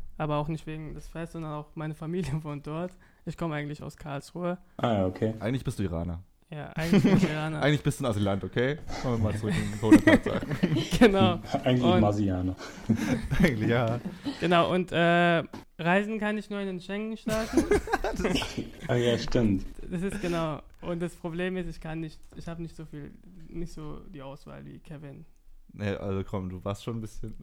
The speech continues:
Speaker 3: also du hast fünf Länder oder so, die du grad bereisen kannst.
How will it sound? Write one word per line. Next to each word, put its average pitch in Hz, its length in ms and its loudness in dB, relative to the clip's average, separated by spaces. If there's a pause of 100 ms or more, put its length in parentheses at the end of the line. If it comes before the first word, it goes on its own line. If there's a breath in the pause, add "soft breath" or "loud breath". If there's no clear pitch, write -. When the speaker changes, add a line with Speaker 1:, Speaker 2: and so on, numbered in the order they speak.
(100)
Speaker 3:
also 101 160 -6
du 107 80 -2
hast 117 140 -4
fünf 143 200 -2
Länder 117 320 2
oder 101 120 -2
so, 98 120 -2
die 101 120 -2
du 101 100 -4
grad 95 160 -4
bereisen 107 340 0
kannst. 95 360 -4